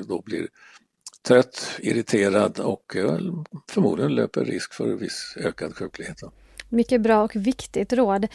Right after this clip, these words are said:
Speaker 2: Får jag fråga hur du sover själv?
Speaker 1: Ja, rätt okej. Eh, med ökad ålder så märker jag att jag börjar vakna lite grann.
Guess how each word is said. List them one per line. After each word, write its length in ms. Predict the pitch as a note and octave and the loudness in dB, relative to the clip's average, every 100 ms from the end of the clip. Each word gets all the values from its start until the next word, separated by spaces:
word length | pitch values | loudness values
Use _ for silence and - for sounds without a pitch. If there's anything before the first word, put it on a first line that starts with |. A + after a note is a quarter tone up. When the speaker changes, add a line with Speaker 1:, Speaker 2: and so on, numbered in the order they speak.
| - - - - - | -12 -18 -20 -20 0
Speaker 2:
Får 140 | B3 | 4
jag 100 | A#3+ | 6
fråga 300 | - B3+ G#3+ | 8 6 6
hur 140 | G#3 | 4
du 100 | A3+ | 2
sover 340 | A3+ G#3+ G3+ G#3 | 2 2 0 0
själv? 340 | - F#3+ G#3+ - - _ _ _ _ _ _ _ _ _ _ - _ _ _ _ - | 0 -2 -2 -10 -20 _ _ _ _ _ _ _ _ _ _ -20 _ _ _ _ -14
Speaker 1:
Ja, 400 | C4 - - - | -10 -2 2 6
rätt 320 | F#3 - - | 6 4 2
okej. 580 | G3 - F2+ E3+ D3+ B3+ | 0 4 4 6 4 2
Eh, 340 | D#3+ D3 C#3+ C#3+ | 6 8 8 6
med 280 | C#3 D#3+ | 2 2
ökad 340 | C#3+ - C3+ B2 | 2 4 2 4
ålder 360 | A2+ C3+ E3 | 2 2 0
så 260 | C#3+ D3+ D3+ | 0 0 0
märker 320 | C#3 A#2+ - | 0 -4 -2
jag 60 | - | -6
att 100 | - | -4
jag 100 | B2 | 0
börjar 220 | B2 B2+ | 0 2
vakna 340 | C3 A2+ - | 0 -2 -4
lite 280 | - G2 B2 | -8 -6 -4
grann. 220 | G#2+ G#2 | -2 -2